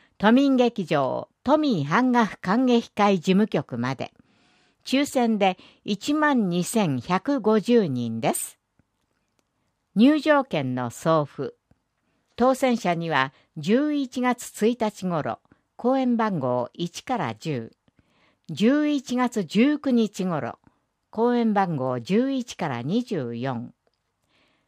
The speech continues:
十二月十三日頃、公演番号二十五から三十一に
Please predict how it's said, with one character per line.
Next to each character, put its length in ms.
十 360
二 160
月 320
十 260
三 280
日 300
頃、 360
公 220
演 240
番 240
号 240
二 240
十 280
五 200
か 160
ら 120
三 360
十 280
一 420
に 260